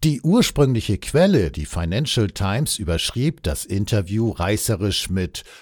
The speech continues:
„Wladimir Putin says liberalism has become obsolete“, „Liberalismus wurde überflüssig“, und verbirgt den Rest des Interviews hinter einer Einladung,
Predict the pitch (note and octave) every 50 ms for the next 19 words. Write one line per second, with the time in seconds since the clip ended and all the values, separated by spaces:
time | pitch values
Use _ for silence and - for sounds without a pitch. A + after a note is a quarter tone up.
0 | - - E2 F2 F#2+ A2 A#2+ A#2 G#2+ G#2+ G#2 F#2+ F2 - A#2 A#2+ B2 - - A2
1 | G2+ F2 - - - A#2 G#2+ G2 F2+ - - - - - - E2+ G2+ A2 C#3 C3
2 | C3 A2+ G2+ F2+ G2 A2+ A#2 - - - B2 A2+ G2+ C#2+ C2+ G2 G#2 - - -
3 | - F#2 - - G#2 F#2+ F#2+ - _ - F#2 F2 - - - - A2 G2+ A2 A2
4 | E2 C2 - - - - _ _ _ _ _ _ - C3+ C#3+ D3+ - B2+ A#2 G#2
5 | A#2 A2 G#2 G#2+ - - - - G#2+ A2 A2 - - - - A#2+ A2 A2 A2 B2
6 | - - G2 F2+ D2 B1+ - - E2+ D#2+ - - - D#2+ D2 - - - - -
7 | - - - C#3 F3 G#3 - - - - A#2+ F#2 C#2+ - C3+ D3 D3 - - -
8 | - - G#2 F2 F2+ D#2 A2 B2 - - - - G#2 F2+ - - - G2+ A2 -
9 | A#2 G#2+ F2+ D#2+ F#2+ A2 A2 A2 G2+ - - A2 F2 E2 F2 D#2 E2+ F2 E2+ F2
10 | - G2+ G2 G2 G2 G2 G2 G2+ F#2+ G#2 G2+ G#2 G2+